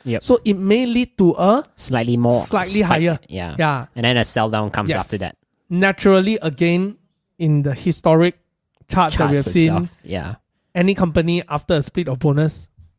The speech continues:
Speaker 1: Come
Speaker 2: will
Speaker 1: down.
Speaker 2: have a come down and then go into a consolidation
Speaker 1: Consolidation for
Speaker 2: for
Speaker 1: years. <laughs>
Speaker 2: quite a long
Speaker 1: Long time.
Speaker 2: period
Speaker 1: Yeah.
Speaker 2: of time lah.
Speaker 1: Yeah.
Speaker 2: So, uh, after that,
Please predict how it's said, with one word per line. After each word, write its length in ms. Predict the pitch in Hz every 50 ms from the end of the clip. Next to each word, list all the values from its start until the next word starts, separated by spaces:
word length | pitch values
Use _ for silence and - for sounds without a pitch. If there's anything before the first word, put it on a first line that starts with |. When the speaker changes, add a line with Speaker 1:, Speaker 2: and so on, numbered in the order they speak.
| _ _ _ _ _ -
Speaker 1:
Come 100 | 156 151
Speaker 2:
will 140 | 165 165 165
Speaker 1:
down. 100 | 160 -
Speaker 2:
have 220 | 185 160 131 - 147
a 340 | 131 127 123 120 123 123 _ -
come 240 | - 190 175 165 165
down 260 | 165 160 156 156 156
and 160 | 135 135 139
then 160 | 143 147 147
go 160 | 139 147 147 151
into 220 | 139 135 - 147
a 80 | 131 131
consolidation 560 | - 147 143 131 - 139 131 123 107 - 139
Speaker 1:
Consolidation 340 | - 98 - 156 147 127 113
for 160 | - - -
Speaker 2:
for 180 | 127 127 104
Speaker 1:
years. 440 | 104 104 104 101 101 - - - - 165 - -
<laughs> 100 | - -
Speaker 2:
quite 320 | - - - 196 175 156 147
a 80 | 147
long 280 | 151 147 147 147 147 151
Speaker 1:
Long 120 | 156 151
time. 200 | 147 - - 147 147
Speaker 2:
period 260 | 143 139 147 143 - - -
Speaker 1:
Yeah. 160 | - 139 -
Speaker 2:
of 80 | -
time 420 | - - 151 139 131 139 135 131 131
lah. 220 | 131 123 123 117 - -
Speaker 1:
Yeah. 200 | 117 107 - -
Speaker 2:
So, 380 | - - 180 175 170 165 160 165
uh, 680 | - - 151 143 143 - 135 135 131 131 131 131 131 - _
after 360 | - 160 170 - - - 190 180
that, 380 | 160 175 175 175 170 170 -